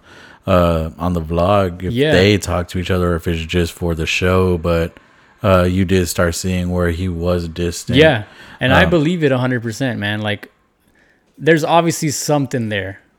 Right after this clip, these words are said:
Speaker 2: as far as how big that heat is between the Bucks, and, and I think the main thing is the Bucks and, and, and Cody.
Speaker 1: Yeah.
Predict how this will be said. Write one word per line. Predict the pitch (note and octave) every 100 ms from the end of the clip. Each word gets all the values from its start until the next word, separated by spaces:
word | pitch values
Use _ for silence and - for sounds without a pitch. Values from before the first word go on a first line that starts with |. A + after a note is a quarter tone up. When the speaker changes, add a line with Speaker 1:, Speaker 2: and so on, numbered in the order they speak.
| _ -
Speaker 2:
as | B2 -
far | C#3 C#3
as | C3 G#2
how | B2 B2 A#2+ -
big | B2+ B2+ B2
that | A#2+ A#2+
heat | G#2 C#3 D3+
is | F#3+ G#3 -
between | C#3 - C#3+ C3
the | A2+
Bucks, | A#2+ C3+ - - -
and, | C3 B2 A#2 C3+
and | C#3+ F3+
I | G3+
think | G#3+ G#3+
the | F3
main | E3+ F3+
thing | E3+
is | D3
the | B2
Bucks | A2+ B2 A#2+ A2
and, | G2+ -
and, | A#2 A2 G#2 A2 -
and | A2+ G#2+ G#2 G2+ G2
Cody. | D3 C#3 F#2+ _ _ -
Speaker 1:
Yeah. | F2+ E2+ D2